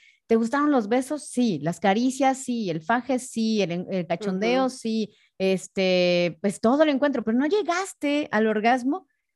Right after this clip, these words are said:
Speaker 1: O sea, ¿por qué frustrarte por no haber llegado al orgasmo cuando todo lo demás estuvo padrísimo, no?
Speaker 2: Claro.
Speaker 1: Y en, y en este caso también, o sea, los juguetitos que son, eh, para, para justo divertirse en pareja,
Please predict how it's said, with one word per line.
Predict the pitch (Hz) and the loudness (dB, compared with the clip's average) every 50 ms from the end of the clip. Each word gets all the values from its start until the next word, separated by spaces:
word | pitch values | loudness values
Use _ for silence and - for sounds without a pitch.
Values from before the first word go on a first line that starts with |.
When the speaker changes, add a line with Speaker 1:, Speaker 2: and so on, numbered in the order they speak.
| _ _ | _ _
Speaker 1:
O | - | -2
sea, | - 233 233 | -2 0 0
¿por | 277 277 269 | 0 -2 0
qué | - 370 392 427 427 - _ | 2 0 2 0 -2 -4 _
frustrarte | - 262 294 269 - - - 277 285 277 262 269 262 247 | -6 -6 -6 -6 -4 0 2 4 4 4 4 2 0 2
por | 247 247 240 240 | 2 2 2 2
no | 254 269 | 2 2
haber | 277 294 285 294 | 2 0 0 -2
llegado | 262 285 269 262 254 247 | -2 -2 0 0 2 2
al | 254 247 | 2 2
orgasmo | 240 226 220 240 247 254 269 233 | 0 0 -2 -2 -2 -2 -4 -4
cuando | 277 277 269 269 269 | -2 -2 -2 -2 -4
todo | - _ 311 302 320 320 330 320 | 0 _ 0 0 2 2 4 4
lo | 302 285 | 4 4
demás | 285 269 262 262 269 262 | 2 0 -2 -4 -4 -6
estuvo | 269 - - 262 262 254 254 | -10 -8 -2 -2 0 0 2
padrísimo, | 247 233 233 240 269 254 - 226 180 156 156 - _ | 0 0 0 0 -2 -4 -4 -6 -8 -8 -10 -10 _
no? | 175 202 247 349 - _ _ | -8 -6 -6 -8 -8 _ _
Speaker 2:
Claro. | - 196 190 185 - - 214 | -6 -2 2 2 4 4 6
Speaker 1:
Y | 262 | 4
en, | 294 277 - - | 4 4 4 4
y | 269 | 4
en | 262 285 | 4 4
este | 294 285 - 349 262 | 2 0 0 -2 0
caso | 294 302 294 311 247 | 0 0 0 0 -2
también, | 302 277 269 285 294 277 | 0 0 2 2 2 0
o | 226 | 0
sea, | 214 - 208 | 0 -2 -2
los | 208 214 - | -4 -4 -8
juguetitos | - 208 208 208 - 247 233 262 277 269 - - _ _ _ - | -6 -6 -6 -6 -6 -2 0 0 -2 -2 -4 -14 _ _ _ -2
que | 220 214 | -2 0
son, | - 247 240 247 254 - - - _ _ _ _ _ _ _ _ _ | 2 2 2 2 0 -2 -6 -16 _ _ _ _ _ _ _ _ _
eh, | 208 202 196 190 185 180 175 156 | 2 4 4 4 4 2 2 2
para, | 208 190 185 180 175 175 175 170 - - - _ _ | 2 2 2 2 2 2 0 0 -4 -6 -16 _ _
para | - 180 175 170 | -4 -4 -4 -4
justo | - - 233 233 226 - 247 240 | -4 -2 -2 -2 0 0 0 0
divertirse | 247 208 185 180 180 - 247 240 220 202 - 196 - - | 2 0 0 -2 0 -2 -2 -2 -2 -4 -6 -8 -8 -6
en | - 208 254 262 247 | -4 -2 -2 -2 0
pareja, | 269 277 262 220 202 202 - 233 233 - | 0 0 0 0 -4 -4 -6 -8 -8 -8